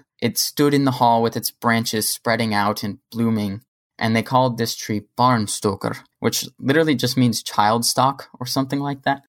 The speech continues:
<laughs> It's kind of funny, and it doesn't actually explain what the meaning comes from, but a few scholars have thought it, it's probably linked to Yggdrasil, the, uh, tree of life in Norse mythology.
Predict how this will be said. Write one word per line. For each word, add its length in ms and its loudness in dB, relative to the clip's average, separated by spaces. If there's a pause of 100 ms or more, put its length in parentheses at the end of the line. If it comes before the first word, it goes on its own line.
(200)
<laughs> 200 -10 (320)
It's 140 -12
kind 160 -2
of 100 -6
funny, 240 4
and 140 2
it 180 -4
doesn't 260 2
actually 260 2
explain 440 2
what 140 -2
the 60 -4
meaning 280 0
comes 240 -4
from, 300 -4
but 240 -2 (320)
a 140 -2
few 180 0
scholars 460 2
have 160 -2
thought 340 2
it, 180 -4 (160)
it's 200 -2
probably 320 2
linked 480 -2
to 240 0
Yggdrasil, 720 -2 (240)
the, 220 2
uh, 140 0
tree 260 2
of 160 -2
life 480 0
in 260 0
Norse 260 0
mythology. 640 -2